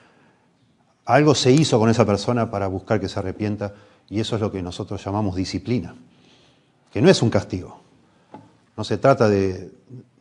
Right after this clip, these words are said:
de una retribución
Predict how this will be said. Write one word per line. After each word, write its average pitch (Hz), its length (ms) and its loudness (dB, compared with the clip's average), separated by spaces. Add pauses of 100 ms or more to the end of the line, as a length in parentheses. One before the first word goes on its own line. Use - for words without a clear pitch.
(140)
de 101 160 -12 (880)
una 113 280 -2
retribución 101 1080 0